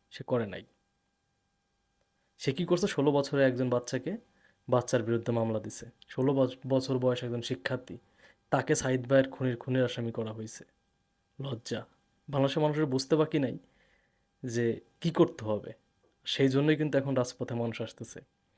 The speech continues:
শুধু কোঠা, কোঠা আন্দোলনের পর্যায়ে যে এখন আছে, তা না। আন্দোলনটা কোথায় গেছে, এটা স্বয়ং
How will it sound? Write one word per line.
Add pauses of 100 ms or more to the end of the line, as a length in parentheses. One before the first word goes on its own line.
(280)
শুধু
কোঠা, (140)
কোঠা
আন্দোলনের
পর্যায়ে
যে
এখন
আছে,
তা
না। (640)
আন্দোলনটা
কোথায়
গেছে, (440)
এটা
স্বয়ং